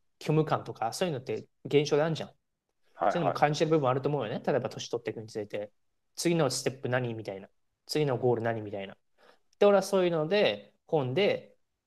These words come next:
Speaker 1: そう、そういうのがあるからさ、例えば去年のニューヨークタイムズベストセラー、今年のニューヨークタイムズベストセラーで、どっちも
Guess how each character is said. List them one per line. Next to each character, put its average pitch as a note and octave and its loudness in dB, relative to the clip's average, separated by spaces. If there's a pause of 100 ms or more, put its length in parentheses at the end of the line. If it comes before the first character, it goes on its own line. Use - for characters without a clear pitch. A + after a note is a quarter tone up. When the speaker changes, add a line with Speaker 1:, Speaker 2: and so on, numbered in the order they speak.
(100)
Speaker 1:
そ A2+ 0
う、 - -8
そ - 0
う - 4
い - 0
う C3+ 2
の A2 2
が G#2+ 4
あ F#3 8
る G3+ 4
か A#2 0
ら G#2+ -4
さ、 A2 -6 (120)
例 C#3 -4
え - -4
ば - -4
去 - -4
年 D3+ 2
の G3+ 0
ニ D#3 2
ュ - 2
ー C3+ 4
ヨ C3 2
ー - -2
ク C3 -12
タ C#3 0
イ C3 2
ム B2+ -4
ズ A2+ -8
ベ A2+ 0
ス - -8
ト - -10
セ A#2+ -2
ラ G2+ -2
ー、 - -16
今 C#3 -8
年 C#3 -2
の F3+ 0
ニ D3+ 0
ュ - -
ー - 2
ヨ B2+ 0
ー - -4
ク C3 -14
タ C3+ -4
イ - -2
ム B2 -4
ズ A#2 -14
ベ A#2+ 0
ス - -4
ト - -6
セ A2+ 0
ラ G2+ 0
ー - -14
で、 G2 -6 (280)
ど D#3 4
っ - 4
ち F#3 0
も F#3 2